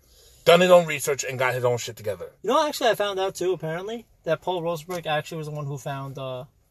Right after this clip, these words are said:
Speaker 2: what the hell's his name? Oh, fuck, Kendrick Lamar.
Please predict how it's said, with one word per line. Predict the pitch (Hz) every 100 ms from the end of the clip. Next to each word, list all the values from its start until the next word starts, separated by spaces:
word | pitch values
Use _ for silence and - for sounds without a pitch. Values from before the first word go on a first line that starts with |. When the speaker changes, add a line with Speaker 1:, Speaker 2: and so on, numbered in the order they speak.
| _ _ _ _ _
Speaker 2:
what | 156
the | -
hell's | 147 143 135
his |
name? | 147 135 131 139 - _ _ _ - - - - - - _ _ _ _ _ _ _ _
Oh, | 196 170
fuck, | - 170 151
Kendrick | - 180 151
Lamar. | 156 175